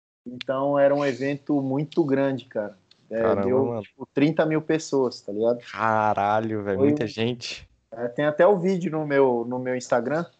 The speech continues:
Speaker 1: Tem, tipo, um, é, um, um teaserzinho, tá ligado?
Speaker 2: Aham,
Speaker 1: Eu,
Speaker 2: boto
Speaker 1: eu
Speaker 2: fé.
Speaker 1: tocava com uma banda de samba rock chamada Curimba. E foi uma banda que teve uma certa ascensão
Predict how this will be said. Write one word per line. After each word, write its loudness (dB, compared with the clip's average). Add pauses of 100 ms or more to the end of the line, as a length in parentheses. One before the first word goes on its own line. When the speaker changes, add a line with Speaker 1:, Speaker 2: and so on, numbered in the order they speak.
(680)
Speaker 1:
Tem, 2
tipo, -4
um, 2
é, 4
um, -2
um -6
teaserzinho, 0
tá 0
ligado? 4 (100)
Speaker 2:
Aham, 2
Speaker 1:
Eu, -10
Speaker 2:
boto -4
Speaker 1:
eu 2
Speaker 2:
fé. 0
Speaker 1:
tocava 4
com -4
uma 2
banda 2
de -10
samba 0
rock -2
chamada -2 (720)
Curimba. -2 (1160)
E -2 (120)
foi 2
uma 2
banda 0
que 0
teve 2
uma 0
certa 0
ascensão -6